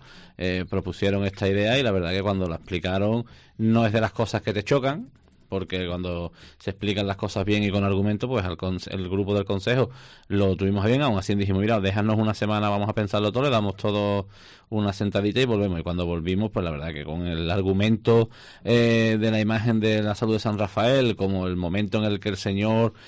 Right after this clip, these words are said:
eh, abraza la cruz de los pecados y nosotros abrazamos la llegada de la pandemia, que fue como la cruz para nosotros los cristianos,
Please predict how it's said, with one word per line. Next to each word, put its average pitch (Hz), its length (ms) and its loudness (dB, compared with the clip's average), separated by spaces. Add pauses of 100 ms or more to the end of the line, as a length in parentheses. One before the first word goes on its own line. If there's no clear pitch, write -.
(240)
eh, - 80 -4
abraza 107 420 0
la 110 120 4
cruz 127 320 6
de 113 60 4
los 107 100 2
pecados 123 400 2
y - 20 4
nosotros 98 340 -2
abrazamos 107 540 0
la 104 80 2
llegada 104 320 0
de 107 120 0
la 104 100 -2
pandemia, 113 400 2
que 92 80 -2
fue 95 160 -2
como 101 180 2
la 95 100 2
cruz 101 220 0
para 101 240 2
nosotros 104 300 0
los 101 80 -2
cristianos, 117 500 2